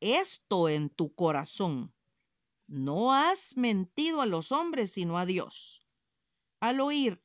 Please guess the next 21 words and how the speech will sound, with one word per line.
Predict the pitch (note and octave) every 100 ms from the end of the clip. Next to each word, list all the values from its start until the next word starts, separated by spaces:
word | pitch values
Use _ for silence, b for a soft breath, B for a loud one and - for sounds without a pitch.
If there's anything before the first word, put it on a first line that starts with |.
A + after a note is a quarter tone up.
| -
Ananías | A3 B3+ B3+ A3+ F3 E3+
estas | G3 G#3 A3+ G#3+
palabras, | - A3 F#3+ G3 G3+ G3+ - -
cayó | E3+ C#3+ D#3 B3+ F#4+ _ _ _ _ -
y | G#3+
expiró. | B3 A#3 - - A#3+ A#3 F#3+ A2+ _ _ _ _ _ _ _ -
Y | F#3
vino | E3 A3 B3
un | A#3 G#3 F3+
gran | G3+ A3 A3
temor | F#3+ E3+ G3 A3+
sobre | A3+ G#3+ F3+
todos | D#3 _ A#3 A#3+ B3 B3
los | A#3+
que | A3+ A3
lo | G#3+ G3+
oyeron. | G3 E3 C3+ B2 - _ _ _ _ _ _
Y | B3+
levantándose | C4+ C#4 C#4+ C#4+ C#4 B3 A#3+ A#3 A3+ A#3
los | A3+ A3
jóvenes, | A3+ G#3 G3+ G3+ G3